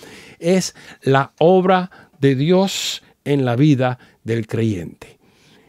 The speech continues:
Es Dios quien realmente va a esforzarnos para la batalla, es Dios quien nos va a proteger, es Dios quien nos va a dar la fuerza para seguir adelante. Primera de Corintios diez trece.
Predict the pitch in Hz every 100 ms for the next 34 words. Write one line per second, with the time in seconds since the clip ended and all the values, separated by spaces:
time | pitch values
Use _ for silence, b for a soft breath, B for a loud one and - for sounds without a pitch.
0 | b b - 147 - 160 185 - 147 135
1 | 123 113 110 160 156 131 107 135 143 -
2 | 113 101 151 147 139 - 110 107 107 120
3 | 175 175 131 131 135 135 120 110 127 123
4 | 117 120 151 156 131 151 - 127 123 113
5 | 113 123 123 110 98 - 175 156 143 -
6 | 127 - 120 151 170 B B B B 127
7 | 131 139 147 113 80 - B B B 143
8 | 185 214 208 190 175 180 202 175 160 156
9 | 165 - 147 - - -